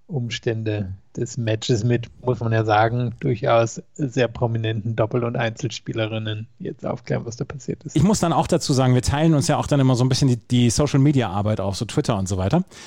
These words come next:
Speaker 2: Und ich habe heute Mittag, hatte ich dann, äh, das gemacht und habe auch schon angekündigt, hier, es ste-, steigt jetzt ein hochinteressantes Achtelfinale bei den Frauen im Frauendoppel. Su Weijie und Elise Mertens an eins gesetzt. Elise Mertens und Su Weijie haben sich zusammengetan,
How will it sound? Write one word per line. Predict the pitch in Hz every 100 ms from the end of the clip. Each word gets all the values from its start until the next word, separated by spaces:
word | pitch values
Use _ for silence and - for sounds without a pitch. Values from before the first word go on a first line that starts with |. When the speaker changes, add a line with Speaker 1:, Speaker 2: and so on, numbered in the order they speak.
| - -
Speaker 2:
Und | 151 156 151
ich | 170 147
habe | 180 160
heute | 156 151
Mittag, | 160 175 160
hatte | 147 147
ich | 143 -
dann, | 147 139 143
äh, | 123 135 131
das | 131
gemacht | 151 143 - 143
und | 131
habe | 139 139 139
auch | 127
schon | - 147
angekündigt, | 135 151 - 147 -
hier, | 160 180 - - - - - -
es | 139 -
ste-, | 156 160 156
steigt | 165 160
jetzt | 151 151
ein | 143
hochinteressantes | 165 160 127 131 143 135 -
Achtelfinale | 117 - 135 - 123 120
bei | 110 120
den | 120
Frauen | - 123 123
im | 113
Frauendoppel. | - 113 107 101 107
Su | - 214
Weijie | 196 120 165
und | 165
Elise | 135 131 127
Mertens | 123 131 113 98
an | 117
eins | 92 120 120
gesetzt. | - 95 92 -
Elise | 117 123 127
Mertens | 139 156 135
und | 131
Su | - 139
Weijie | 131 120 139
haben | 143
sich | 127 -
zusammengetan, | 135 143 151 - 151